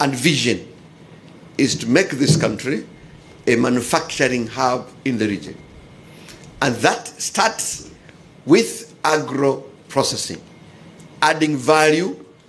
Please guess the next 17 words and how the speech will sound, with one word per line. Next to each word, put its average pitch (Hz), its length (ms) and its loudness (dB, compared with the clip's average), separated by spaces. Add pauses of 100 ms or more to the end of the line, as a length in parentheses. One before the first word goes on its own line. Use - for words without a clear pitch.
(240)
to 131 200 -6
our 127 240 2 (100)
agricultural 120 720 -4
products. - 640 -6 (600)
And 110 140 2
therefore, 139 400 2
we 147 200 8
are 143 120 4
welcoming 120 500 0
our 98 80 -8
friends 104 480 -2
from 98 200 -12
Russia 110 460 -2 (680)
to 117 100 -2
work 151 300 4
with 131 180 2
us 135 420 0